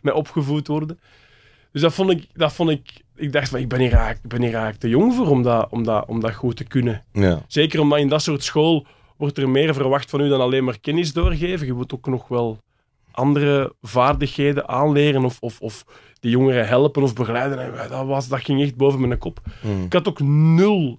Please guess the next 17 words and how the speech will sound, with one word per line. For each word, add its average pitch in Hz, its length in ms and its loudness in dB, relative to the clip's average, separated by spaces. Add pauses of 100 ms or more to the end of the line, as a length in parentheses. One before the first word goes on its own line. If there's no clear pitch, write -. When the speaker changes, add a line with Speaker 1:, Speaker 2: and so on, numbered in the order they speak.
(100)
Speaker 1:
eh, 123 180 -2
gezag, 127 380 -4 (320)
maar 127 240 -2
nul. 139 260 4
Speaker 2:
<laughs> 196 60 0 (1040)
Speaker 1:
Ja, 151 220 0
ik 156 80 -4
was 170 160 -2
vierentwintig 180 680 0
en 180 80 4
ik 165 120 2
wou 156 160 4
Speaker 2:
Ja. 151 60 2
Speaker 1:
gewoon 156 220 4
een 143 100 0
toffe 185 280 -2
zijn. 196 300 0